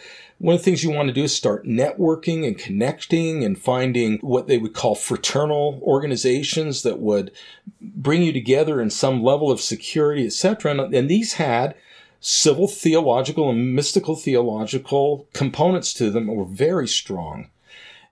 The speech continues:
So powerful were they in influencing the spread of Christianity that the famous Christian apologist Justin Martyr, who was born in the year one hundred, died in one sixty-five,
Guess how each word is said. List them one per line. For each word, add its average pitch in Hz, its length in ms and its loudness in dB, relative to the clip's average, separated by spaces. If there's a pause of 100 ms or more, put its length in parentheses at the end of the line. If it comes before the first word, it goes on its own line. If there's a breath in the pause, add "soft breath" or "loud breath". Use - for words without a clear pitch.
(160)
So 202 420 2
powerful 196 680 2
were 143 220 2
they 127 560 2
in 135 420 0
influencing 170 720 2
the 110 60 -4
spread - 260 0
of - 80 -8
Christianity 127 920 0 (400 loud breath)
that 131 160 4
the 131 80 4
famous 156 560 0
Christian 160 340 0
apologist 127 800 0
Justin 120 400 0
Martyr, 107 460 2
who 107 100 -2
was 104 140 -2
born 123 240 0
in 110 80 0
the 104 80 0
year 110 140 0
one 101 160 -2
hundred, 107 420 -2
died 104 220 0
in 107 60 0
one 101 100 0
sixty-five, 110 920 -4